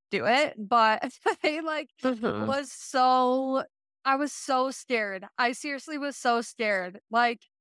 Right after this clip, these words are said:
Speaker 1: a few years ago, or maybe, like, a couple years ago, I had a client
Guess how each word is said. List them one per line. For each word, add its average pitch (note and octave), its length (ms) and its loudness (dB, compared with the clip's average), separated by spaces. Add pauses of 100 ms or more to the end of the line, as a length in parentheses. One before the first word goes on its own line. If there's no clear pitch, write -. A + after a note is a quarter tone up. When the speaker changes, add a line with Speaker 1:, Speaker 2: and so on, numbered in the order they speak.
(440)
Speaker 1:
a C4 100 2
few D4 200 0
years A#3 280 0
ago, G#3+ 460 4
or - 80 -2
maybe, C4+ 240 -4
like, E4 160 -2
a B3 60 -2
couple A#3+ 280 -4
years G#3+ 260 -6
ago, F#3+ 240 -2
I G3+ 120 0
had A#3+ 120 -2
a C4 60 -4
client A3 460 -2